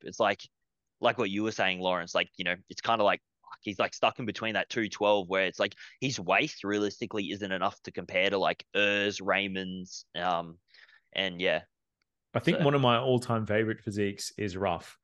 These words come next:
Speaker 2: Like, his,
Speaker 1: Oh,
Speaker 2: his
Speaker 1: yeah.
Speaker 2: physique is phenomenal, and his posing is just, I don't think anyone matches that, that, that, that degree of finesse, uh, and, and flow, and that kind of flow state that he achieves on that stage is, is immense.
Speaker 1: Mm.
Speaker 2: Unfortunately, he's just not,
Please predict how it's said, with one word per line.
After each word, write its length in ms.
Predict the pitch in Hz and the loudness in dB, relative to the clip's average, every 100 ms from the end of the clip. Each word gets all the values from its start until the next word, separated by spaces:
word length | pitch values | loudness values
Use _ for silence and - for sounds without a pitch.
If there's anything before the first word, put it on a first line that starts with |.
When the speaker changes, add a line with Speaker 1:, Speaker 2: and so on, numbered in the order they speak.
| _ _ _ - | _ _ _ -4
Speaker 2:
Like, 140 | 101 | 2
his, 220 | 151 165 | 2 2
Speaker 1:
Oh, 80 | - | 4
Speaker 2:
his 140 | 147 175 | 4 4
Speaker 1:
yeah. 60 | |
Speaker 2:
physique 360 | 151 131 131 131 | 2 0 0 2
is 220 | 120 - - | 0 0 -2
phenomenal, 680 | 123 107 107 107 95 92 | -2 0 0 0 -4 -4
and 400 | 107 107 107 104 - - | -2 0 0 -2 -6 -4
his 180 | 120 | -2
posing 480 | 117 117 123 123 127 | 0 4 4 4 2
is 140 | 107 92 | 0 -2
just, 240 | 95 - - | -10 -8 -2
I 80 | 110 | 0
don't 160 | 107 | 0
think 140 | 104 98 | -2 -2
anyone 340 | 104 92 87 | -4 -2 -4
matches 580 | 87 87 - 87 87 - - | -6 -8 -8 -10 -10 -8 -6
that, 220 | - - | -6 -2
that, 280 | 98 - - | -2 -2 -2
that, 240 | 101 - _ | -2 -2 _
that 200 | 117 107 | 0 2
degree 280 | 117 113 104 | 0 2 2
of 80 | 98 | 2
finesse, 560 | 104 98 95 98 - - - - _ _ _ - | -2 -2 -2 -2 -6 -8 -16 -20 _ _ _ -4
uh, 480 | 92 92 90 90 - | -2 -2 -2 -4 -6
and, 360 | 50 50 113 110 | -6 -4 -2 0
and 200 | 110 107 | 0 0
flow, 360 | - 104 101 | 0 2 4
and 200 | 98 104 | 2 0
that 140 | 101 - | -4 0
kind 140 | 123 | 0
of 80 | 101 | 0
flow 260 | 120 117 | 2 2
state 360 | 110 - 101 - | 2 -4 -4 -2
that 100 | 107 | -2
he 100 | 98 | -2
achieves 420 | 95 - 98 95 | -4 -4 -6 -4
on 140 | 101 98 | -6 -4
that 180 | 92 | -6
stage 380 | - 98 95 92 | -6 -4 -4 -4
is, 160 | 95 - | -8 -8
is 220 | 107 98 | -8 -6
immense. 480 | 98 98 95 - 98 | -4 -6 -6 -12 -14
Speaker 1:
Mm. 60 | 92 - _ _ 104 | -18 -20 _ _ -4
Speaker 2:
Unfortunately, 480 | 107 175 185 156 | 4 4 6 4
he's 80 | 139 | 4
just 160 | 139 143 | 2 2
not, 200 | 139 | 0